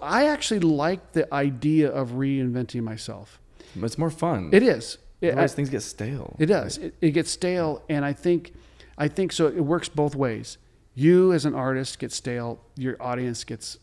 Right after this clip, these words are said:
Speaker 1: tired of you.
Speaker 2: Mm-hmm. They get bored.
Speaker 1: Yeah. So you have to move on, and it's a, it takes a lot of energy to move on.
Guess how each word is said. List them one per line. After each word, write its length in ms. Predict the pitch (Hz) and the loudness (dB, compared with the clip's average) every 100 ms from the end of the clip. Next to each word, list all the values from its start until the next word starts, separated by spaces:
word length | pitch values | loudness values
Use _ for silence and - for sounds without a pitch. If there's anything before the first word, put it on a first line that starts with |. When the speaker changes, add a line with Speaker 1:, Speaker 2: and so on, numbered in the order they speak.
| - | -14
Speaker 1:
tired 320 | 113 104 107 | -12 -10 -12
of 120 | 101 | -14
you. 120 | 113 | -12
Speaker 2:
Mm-hmm. 220 | 95 92 92 - | -8 -8 -8 -10
They 80 | 104 | -10
get 100 | 92 | -6
bored. 380 | 98 98 85 92 | -4 -4 -6 -6
Speaker 1:
Yeah. 240 | 139 110 113 - | -6 -6 -10 -8
So 140 | 135 | -4
you 140 | 131 143 | 0 -2
have 100 | 139 | 0
to 80 | |
move 240 | 127 139 135 | 0 0 0
on, 420 | 123 117 107 110 _ _ | -4 -4 -10 -14 _ _
and 380 | 135 123 117 113 - - - - | -6 -4 -4 -6 -10 -20 -20 -4
it's 220 | 165 180 170 | 0 2 0
a, 200 | 135 170 | -2 0
it 160 | 160 | -2
takes 180 | - 160 | -2 -2
a 40 | 131 | 0
lot 260 | 131 151 | 0 2
of 80 | 175 | 0
energy 300 | 160 156 139 | 2 2 2
to 60 | 131 | 0
move 200 | 127 120 | 0 0
on. 220 | 120 110 | -4 -6